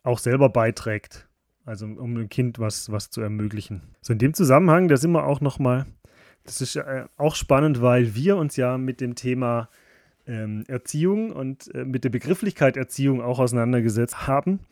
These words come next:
Und, äh, da hat er geschrieben, es gibt ein schönes polnisches Wort. Jetzt wird's wieder schwer für mich. Wychowiak heißt erziehen. Ähm, oder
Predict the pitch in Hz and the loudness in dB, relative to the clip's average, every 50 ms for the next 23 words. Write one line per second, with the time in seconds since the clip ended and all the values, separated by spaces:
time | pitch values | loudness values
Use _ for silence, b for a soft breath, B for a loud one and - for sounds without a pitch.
0 | B B B B B B B B B B B _ - - 127 123 117 117 117 117 | B B B B B B B B B B B _ -6 -2 2 2 4 4 4 2
1 | 120 120 - - 113 110 110 110 110 107 110 110 110 - - - 98 101 - - | 0 -2 -2 -2 0 2 2 2 2 2 0 -2 -2 -4 -8 -12 -14 -16 -16 -18
2 | - _ _ - - 117 143 - 156 135 123 120 127 - - - 143 175 202 202 | -20 _ _ -4 -2 -2 0 2 2 0 0 0 -4 -8 -8 -6 -4 -2 0 2
3 | 208 214 220 214 185 - - - - 135 - - 156 - - 151 123 - - 143 | 2 2 2 0 -2 -4 -6 -8 -8 -6 -2 -2 -2 -2 0 -2 0 4 6 6
4 | 165 185 180 - - - 151 147 147 143 135 123 - 131 104 - 110 107 117 160 | 8 8 6 4 4 6 6 8 8 6 4 2 2 0 -2 -2 0 2 2 2
5 | 190 - - - - - _ _ _ _ b b b b b b b b b b | 0 -2 -8 -18 -18 -20 _ _ _ _ b b b b b b b b b b
6 | b b b b b _ _ - 120 117 - - 117 107 - 117 104 107 - - | b b b b b _ _ -8 -8 -6 -4 -4 -4 -4 -2 -2 -2 -2 0 2
7 | 113 120 131 - 147 139 151 170 - - - - - - 117 110 120 135 127 - | 4 4 4 4 2 2 2 2 0 -4 -12 -16 -14 -12 -6 -2 0 0 0 0
8 | - - - 139 143 165 165 185 180 185 185 190 - _ _ - - _ _ B | -4 -2 2 4 4 4 4 2 2 2 2 0 -2 _ _ -20 -20 _ _ B
9 | B B B B B B B B B - 120 127 - - 123 - - - 135 143 | B B B B B B B B B 2 2 2 2 0 -4 -2 -2 2 4 6
10 | 180 214 233 226 B B B B B B _ _ b b b b b b b b | 6 6 4 4 B B B B B B _ _ b b b b b b b b
11 | b b b _ - 131 123 123 123 120 120 123 120 120 127 - - - 123 113 | b b b _ 2 6 8 8 8 8 6 4 4 2 0 -2 -6 -6 -2 0
12 | 117 113 | 0 0